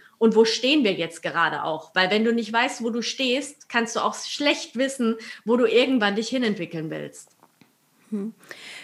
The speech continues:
Speaker 2: Und wie finde, äh, findet man denn heraus, wo man hinentwickeln möchte? Das ist ja auch immer so eine Sache. Man hat ja auch zehntausend Ideen, finde ich. Also ich persönlich kenne das ja auch,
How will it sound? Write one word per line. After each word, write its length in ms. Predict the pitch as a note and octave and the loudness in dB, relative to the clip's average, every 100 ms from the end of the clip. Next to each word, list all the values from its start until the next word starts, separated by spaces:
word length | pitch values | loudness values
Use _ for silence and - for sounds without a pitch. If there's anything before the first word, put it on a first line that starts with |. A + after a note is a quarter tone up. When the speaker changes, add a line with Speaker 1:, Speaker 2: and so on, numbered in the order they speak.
| - - | -8 2
Speaker 2:
Und 220 | A3+ F3+ | 4 6
wie 160 | C4 | 4
finde, 800 | C4 - - - - A#3+ F4 F4+ | 2 -4 -16 -6 0 2 2 2
äh, 260 | A3 A#3+ A#3 | 4 6 6
findet 320 | D4 E4+ D#4 | 2 0 4
man 140 | G#3 | 4
denn 160 | F#3+ F#3 | 4 4
heraus, 520 | E3+ D3+ D#3 D#3+ - | 4 4 4 2 0
wo 80 | F3+ | 2
man 200 | F3 E3+ | 4 4
hinentwickeln 680 | D3 G3 F3 E3 E3+ E3+ E3 | 4 2 2 0 0 0 2
möchte? 380 | G3+ B3+ - F3 | 2 0 0 0
Das 140 | F3 | 0
ist 160 | G#3 - | -2 -2
ja 140 | D#3 | -2
auch 80 | - | 0
immer 400 | G3+ G3 F#3+ F#3+ | 2 4 4 4
so 80 | G3+ | 2
eine 180 | F#3+ F3 | 0 2
Sache. 300 | G#3 A#3+ F#3+ | 0 2 2
Man 140 | F3+ | 4
hat 120 | F#3+ | 4
ja 80 | F#3 | 2
auch 60 | - | 0
zehntausend 520 | A3 A3 A3 G3+ F#3+ | 0 2 2 2 0
Ideen, 520 | F#3 D#3+ F#3+ A#3 E4+ | 0 2 4 6 4
finde 300 | - C4 C#4 | 4 4 4
ich. 180 | D4 G#3+ | 4 2
Also 220 | F3 F3 | 2 2
ich 200 | F3 - | 0 -2
persönlich 380 | D#3+ E3+ E3+ - | -2 0 0 0
kenne 180 | D#3 D3+ | -2 0
das 140 | - | 0
ja 140 | - | 2
auch, 200 | E3+ A3+ | 4 4